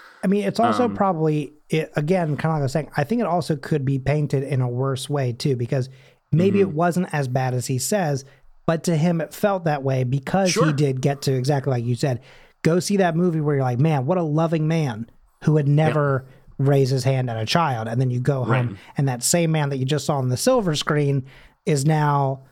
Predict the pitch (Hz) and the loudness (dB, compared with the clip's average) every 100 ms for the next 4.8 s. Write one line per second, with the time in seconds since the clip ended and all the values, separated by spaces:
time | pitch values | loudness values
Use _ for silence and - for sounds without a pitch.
0 | _ - 151 151 156 156 180 202 160 127 | _ -4 0 4 4 6 6 4 2 0
1 | - 147 139 117 113 104 - - - 156 | -2 2 2 2 -2 -4 -12 -20 -4 2
2 | 143 135 147 131 127 139 - 151 117 120 | 2 2 2 4 4 4 2 0 2 0
3 | 131 131 127 120 123 110 - 120 120 113 | 0 0 0 0 0 -2 -4 -2 -2 -4
4 | 107 104 101 101 98 104 104 104 | -4 -4 -4 -6 -6 -6 -6 -8